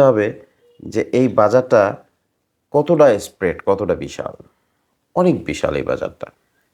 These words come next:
এই বাজারে পারফর্ম করতে চাইলে আপনাকে কয়েকটা দিকে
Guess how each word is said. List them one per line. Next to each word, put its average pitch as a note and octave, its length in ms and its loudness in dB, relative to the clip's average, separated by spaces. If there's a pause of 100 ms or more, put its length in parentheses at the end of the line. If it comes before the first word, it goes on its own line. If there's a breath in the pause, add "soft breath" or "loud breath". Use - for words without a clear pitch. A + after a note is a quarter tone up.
(100)
এই A2 200 0
বাজারে A#2+ 300 2 (140)
পারফর্ম A2 380 -2
করতে A#2+ 260 -2
চাইলে A#2+ 260 2
আপনাকে A2 340 -4 (720)
কয়েকটা C3 400 4
দিকে A2+ 160 0